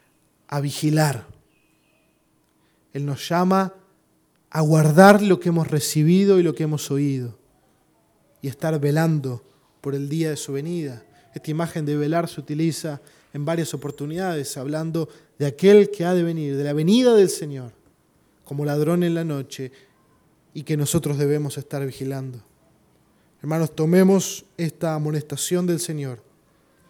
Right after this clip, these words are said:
evaluemos nuestro corazón, evaluemos nuestras obras.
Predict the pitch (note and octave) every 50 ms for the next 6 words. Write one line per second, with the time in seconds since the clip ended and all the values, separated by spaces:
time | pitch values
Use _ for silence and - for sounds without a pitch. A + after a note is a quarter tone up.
0 | _ _ _ _ - D#3+ D3+ D#3 D#3 E3 E3+ F3+ G#3 A3 A3+ A3+ A3 G3 F#3+ F3+
1 | - F#3+ E3+ F3+ E3+ D#3+ D#3 - - - D3+ C#3+ C3+ C3 - - D3 C#3+ C#3+ D#3+
2 | E3 F3 G3+ G#3 G#3 G#3 G3 F#3+ F#3 - F3+ E3+ - - F3 D#3+ D3+ C#3 C3+ B2+
3 | A#2